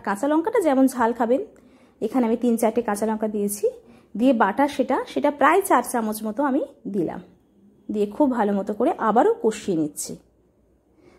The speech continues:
মশলাটা যত ভালো কষানো হবে, তত কিন্তু রান্নাটা ভালো হবে। মশলা যেন কাঁচা গন্ধ না থাকে, সেদিকটা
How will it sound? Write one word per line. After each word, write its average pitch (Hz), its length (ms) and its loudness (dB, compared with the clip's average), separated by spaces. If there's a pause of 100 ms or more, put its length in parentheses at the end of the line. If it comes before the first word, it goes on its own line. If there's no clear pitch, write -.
(120)
মশলাটা 262 480 4
যত 370 100 0 (100)
ভালো 311 200 2
কষানো 294 340 2
হবে, 254 240 0 (440)
তত 220 160 2 (100)
কিন্তু 277 180 2
রান্নাটা 208 340 0
ভালো 185 240 -4
হবে। 185 260 -10 (400)
মশলা 226 340 0
যেন 330 200 4
কাঁচা 262 340 -2
গন্ধ 220 300 -2
না 269 220 4
থাকে, - 280 -12
সেদিকটা 269 420 0